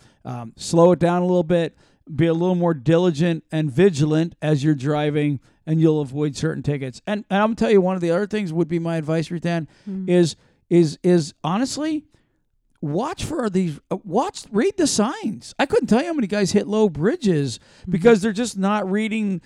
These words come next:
Speaker 2: Topping a trailer is, is,
Speaker 1: Yeah,
Speaker 2: is a
Speaker 1: that's
Speaker 2: major,
Speaker 1: an,
Speaker 2: too.
Speaker 1: and that's not an actual ticket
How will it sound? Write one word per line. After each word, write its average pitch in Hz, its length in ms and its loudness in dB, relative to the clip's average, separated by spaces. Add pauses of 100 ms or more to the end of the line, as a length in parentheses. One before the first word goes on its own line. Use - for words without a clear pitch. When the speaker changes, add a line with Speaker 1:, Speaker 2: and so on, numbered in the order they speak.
Speaker 2:
Topping 247 320 -4
a 247 40 -4
trailer 233 360 -4
is, 202 180 -4
is, - 80 -6
Speaker 1:
Yeah, 320 260 0
Speaker 2:
is 196 160 -6
a 185 60 -4
Speaker 1:
that's 202 240 2
Speaker 2:
major, 220 140 4
Speaker 1:
an, 202 60 -4
Speaker 2:
too. 165 260 -2
Speaker 1:
and 196 100 0
that's 262 220 -2
not 262 200 0
an 214 120 0
actual 214 320 -4
ticket 226 460 -2